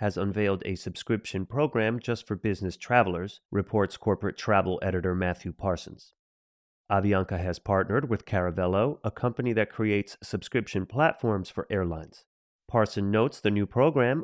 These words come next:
Avianca Access, provides corporate travelers opportunities for potentially cheaper trips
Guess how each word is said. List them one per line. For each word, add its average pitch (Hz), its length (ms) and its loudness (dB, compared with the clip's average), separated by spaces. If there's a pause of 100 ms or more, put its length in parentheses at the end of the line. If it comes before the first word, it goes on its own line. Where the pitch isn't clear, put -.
Avianca 98 480 0
Access, 117 600 0
provides 117 640 2
corporate - 480 -2
travelers 117 600 0
opportunities 107 800 0
for 98 200 -2
potentially 104 580 -2
cheaper 95 380 -4
trips - 500 0